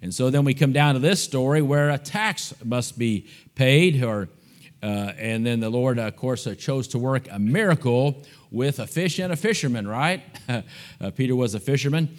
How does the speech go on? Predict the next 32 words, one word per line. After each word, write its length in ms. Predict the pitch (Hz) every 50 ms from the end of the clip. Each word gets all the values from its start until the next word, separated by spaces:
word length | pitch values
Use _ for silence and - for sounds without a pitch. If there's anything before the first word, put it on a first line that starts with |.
| - -
So 140 | - - 139
the 80 | 127 120
first 220 | 180 226 208 -
thing 160 | 185 170 156
we 100 | 147 139
notice 380 | 143 151 160 175 180 175 - -
is 180 | 156 143 120
the 260 | 131 147 143 139 135 - - 156 - -
<laughs> 60 | -
confrontation. 1080 | - - 160 175 185 160 139 185 185 170 139 - - 190 208 196 - - 156 127 104 80 - - - - - - _
Look 140 | - 139 135
at 60 | 143
verse 180 | 143 143 139 135
twenty-four. 800 | - - 165 165 160 143 143 - 190 208 185 165 170 180 156 170 - - - - - -
It 80 | 117 107
says, 200 | 98 160 156 139
"And 160 | 156 143 139
when 120 | 151 147 143
they 120 | 170 190
were 140 | 185 170 143
come 320 | 135 - - 180 190 180
to 140 | 147 175 156
Capernaum, 600 | 135 127 - - 269 330 240 202 170 170 190 170 - - - - - - - - -
they 280 | 101 104 151 190 202
that 200 | 185 190 180 147
received 720 | 156 147 131 - - 185 190 185 185 147 135 - - - -
tribute 640 | - - - - 226 269 302 254 190 156 135 127 120
money," 460 | 120 120 120 117 120 139 175 160 - - - - - - _ _ _
is 100 | - -
what 140 | 117 117 123
it 80 | 123 143
is, 400 | 165 151 131 135 143 135 -